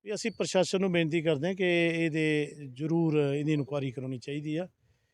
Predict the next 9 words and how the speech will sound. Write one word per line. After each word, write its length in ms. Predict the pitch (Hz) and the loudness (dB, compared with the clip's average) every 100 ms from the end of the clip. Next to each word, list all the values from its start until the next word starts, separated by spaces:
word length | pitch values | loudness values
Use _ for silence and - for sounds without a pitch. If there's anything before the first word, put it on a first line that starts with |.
| _ - | _ -18
ਕਿਉਂਕਿ 220 | 156 185 | -8 -4
ਲੋਕਾਂ 320 | 165 147 165 | -2 -2 0
ਦੇ 120 | 170 | 2
ਹਥਿਆਰ 380 | 156 160 151 147 | 2 2 2 2
ਵੀ 500 | 139 160 156 147 151 | 2 4 4 2 -2
ਜਮ੍ਹਾਂ 300 | 131 143 160 | -2 0 0
ਕੀਤੇ 280 | - 143 160 | -2 -8 -6
ਹੋਏ 200 | 151 156 | -2 -2
ਨੇ 160 | 156 | -2